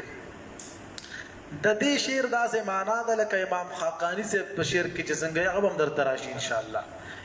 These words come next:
امام خاقانی سے وایي، «زن الحرف لا تخرجه عن حد وزنه.» زن الحرف لا تخرجه عن حد وزنه.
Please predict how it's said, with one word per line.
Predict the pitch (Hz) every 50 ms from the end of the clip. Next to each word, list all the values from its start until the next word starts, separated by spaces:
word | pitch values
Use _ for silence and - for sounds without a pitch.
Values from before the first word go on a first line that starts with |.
| - -
امام | 151 151 165 180
خاقانی | 180 - 170 180 175 175 180 180 185 196
سے | 196 202 202 196 180
وایي، | 190 202 214 226 226 - - - - - - - 139
«زن | 127 123 123 131 147 160 165 170 180
الحرف | 214 240 247 226 202 185 - - 180 196 208 202 196 185 175 175 -
لا | 175 170 165 175 180 190 190 190 180 -
تخرجه | 190 170 151 - 160 156 196 208 - 160 143 - 165 156
عن | 147 139 143 139 - -
حد | - - 208 220 - - -
وزنه.» | 190 180 170 165 156 - - - 147 139 123 127 131 123 117 - - - - - - - - - - - - - -
زن | - - 139 156 156 165
الحرف | 185 180 175 - - 175 175 180 175 185 202 214 - - - - - 202 214 220 - - - - - - - -
لا | 143 170 190 214 226 233
تخرجه | 226 226 254 233 165 214 233 247 233 214 196 175 220 214 208 - - -
عن | 135 147 147 165 196 202 202 185
حد | - - - 269 269 - - -
وزنه. | 214 214 202 196 190 - 196 175 165 156 147 135 - 135 127 117 110